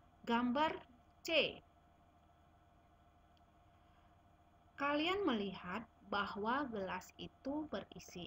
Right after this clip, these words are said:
air. Nah, sekarang kita akan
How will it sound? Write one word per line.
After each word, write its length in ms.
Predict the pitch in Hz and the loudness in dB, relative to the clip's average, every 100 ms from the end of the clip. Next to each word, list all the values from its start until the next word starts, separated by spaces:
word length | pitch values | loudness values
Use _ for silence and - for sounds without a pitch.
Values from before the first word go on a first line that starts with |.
| - 202 | -10 -6
air. 320 | 240 247 196 - - - - - - - - 208 | 0 0 -2 -8 -20 -20 -20 -20 -20 -20 -16 -8
Nah, 240 | 165 - | -8 -8
sekarang 880 | - 196 - 160 180 214 285 330 - | -10 -12 -10 -10 -4 -2 0 0 -2
kita 400 | - - 175 - | -10 -8 -8 -6
akan 560 | - - 175 214 285 | -10 -10 -6 -2 -2